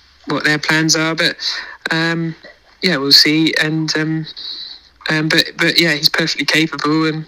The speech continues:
he's just a, just a very good horse. So, um, he seems to handle, handle whatever we've been putting in front of him so far. So, um, no, I wouldn't be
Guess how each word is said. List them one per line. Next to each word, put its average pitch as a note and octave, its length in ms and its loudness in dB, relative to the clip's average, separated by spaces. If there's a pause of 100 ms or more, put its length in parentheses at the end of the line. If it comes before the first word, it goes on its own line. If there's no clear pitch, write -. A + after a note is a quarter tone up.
(120)
he's D#3+ 140 -4
just - 260 4
a, D#3 80 -6 (460)
just - 200 4
a D3 40 -2
very D#3 220 4
good D#3+ 140 4
horse. E3 340 4
So, D3 340 4
um, D3 180 0 (320)
he E3 100 -2
seems D#3 260 4
to D3+ 80 2
handle, D3+ 360 2 (640)
handle D3+ 420 2
whatever D#3 400 2 (280)
we've D#3 280 0 (160)
been D3+ 160 2
putting D#3 220 2
in D#3 260 2
front D#3 300 2
of D#3 60 4
him D3+ 100 2
so D3+ 220 6
far. D#3+ 340 -2
So, C#3 380 2
um, C#3+ 180 -4 (840)
no, D#3+ 120 2
I D3+ 40 2
wouldn't D3+ 220 2
be C#3 100 -2